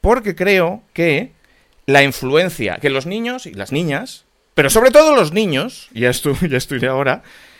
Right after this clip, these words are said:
están sometidos a un torbellino de influencias nocivas muchísimo más importante que toda la influencia positiva que podamos juntar nosotros, porque están sometidos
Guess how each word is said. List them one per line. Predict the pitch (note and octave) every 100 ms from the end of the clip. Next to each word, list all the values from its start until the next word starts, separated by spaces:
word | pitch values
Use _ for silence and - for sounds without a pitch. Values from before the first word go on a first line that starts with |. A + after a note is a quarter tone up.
| _
están | D3 D3+ F#3+ A3+
sometidos | A#3 G#3+ D#3+ G3 G3+ F3+ A3+ - _ _ _ _ -
a | C3+
un | F3+ E3+ D3+
torbellino | - C#3 B2+ B2+ D#3+ B2+
de | A2+
influencias | G#2 A#2+ B2+ D#3 F3+ D#3
nocivas | A#2 F3+ G3 F#3+ - - -
muchísimo | F3+ G#3+ G#3+ - D4+ G#3 F3
más | D3+ C#3
importante | D3 C3+ C3 - G#3+ A3 A#3 B3+ _ _ _
que | C#3+
toda | C3+ F3 F#3 F#3
la | E3+ C3 C#3+ C#3+
influencia | C3 D3 C#3+ D3+
positiva | C#3 C#3 E3 C#3
que |
podamos | A2+ A2+ A2+ G#2+
juntar | G#2 G#2+ G2+
nosotros, | F#2+ F2+ D#2 F2
porque | G#2 G#2+
están | D3+ D#3
sometidos | F3 D#3+ F3+ F#3 G#3 G#3